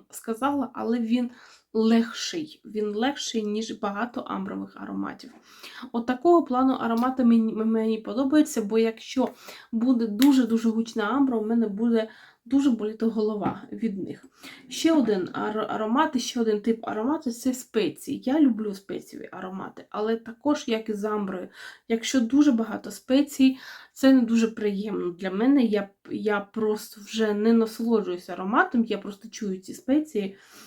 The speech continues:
і нічого, е, доброго з цього не виходить. Це у нас Michael Kors. Michael Kor-, Kors і аромат, який називається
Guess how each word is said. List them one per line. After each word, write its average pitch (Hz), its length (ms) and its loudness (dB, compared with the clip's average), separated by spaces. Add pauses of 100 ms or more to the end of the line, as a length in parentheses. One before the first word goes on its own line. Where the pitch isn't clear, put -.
(220)
і 262 240 4
нічого, 233 640 2
е, 190 160 -6
доброго 214 480 -4
з 196 100 -16
цього 220 280 2
не 208 200 2
виходить. 226 600 -6 (420)
Це 294 180 2
у 320 100 4
нас 269 320 4
Michael 220 360 0
Kors. - 380 -10
Michael 240 420 -4
Kor-, 262 220 -4
Kors 320 480 2
і 226 160 2
аромат, 220 580 -2
який 240 360 2
називається 214 1200 -2